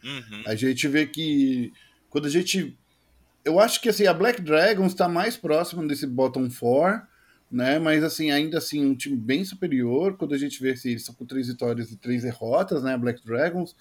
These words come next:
Speaker 2: Quando a gente vê a T one que, que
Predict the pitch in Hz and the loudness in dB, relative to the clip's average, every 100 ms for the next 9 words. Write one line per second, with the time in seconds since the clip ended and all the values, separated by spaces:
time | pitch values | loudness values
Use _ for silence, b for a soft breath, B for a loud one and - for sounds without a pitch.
0 | b b b b b - 170 160 180 180 | b b b b b -2 0 4 4 2
1 | 175 180 175 175 165 151 156 143 156 147 | 2 2 2 2 4 4 4 2 -2 -4
2 | - b b b b _ - | -6 b b b b _ -16